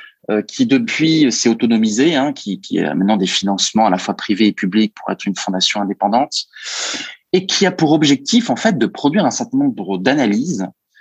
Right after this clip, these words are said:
de réflexions et aussi de propositions sur des thématiques extrêmement vastes, hein. Ça va de, des relations internationales à l'économie, ça passe par l'analyse électorale, par des analyses très sociologiques, euh, et qui, qui agrège, alors, de mémoire, je crois qu'il y a cinq cents, six cents experts associés, hein, qui gravitent selon, euh,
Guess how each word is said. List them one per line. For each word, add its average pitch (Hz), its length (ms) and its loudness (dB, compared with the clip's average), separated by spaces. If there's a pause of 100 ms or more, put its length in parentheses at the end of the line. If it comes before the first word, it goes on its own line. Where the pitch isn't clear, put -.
(200)
de - 120 -8
réflexions 143 640 0
et 185 80 2
aussi - 160 0
de - 60 -2
propositions 170 840 0 (500)
sur - 120 -4
des 131 100 4
thématiques 156 340 2
extrêmement 160 440 0
vastes, 113 340 0
hein. 104 60 -14
Ça - 160 -14
va 117 140 -2
de, 101 160 -2
des 104 100 -2
relations 113 420 0
internationales 113 540 -2
à 117 60 2
l'économie, 107 680 2
ça - 220 -12
passe - 260 -6
par 95 220 0
l'analyse 101 360 0
électorale, 101 760 0
par 101 120 -4
des 95 80 -12
analyses 98 180 -6
très - 100 -8
sociologiques, 107 960 0
euh, 98 140 -4 (880)
et 143 140 2
qui, 175 380 2
qui 143 180 2
agrège, 147 340 2
alors, 123 380 2
de 110 100 2
mémoire, 123 300 2
je - 80 -6
crois 123 120 -6
qu'il - 140 -10
y - 20 -8
a 104 40 -8
cinq 135 240 -2
cents, 143 240 0
six - 220 -2
cents 156 280 0
experts 127 340 -2
associés, 117 400 -4
hein, - 140 -4
qui 113 120 2
gravitent 104 380 -2
selon, 101 280 2
euh, 92 300 0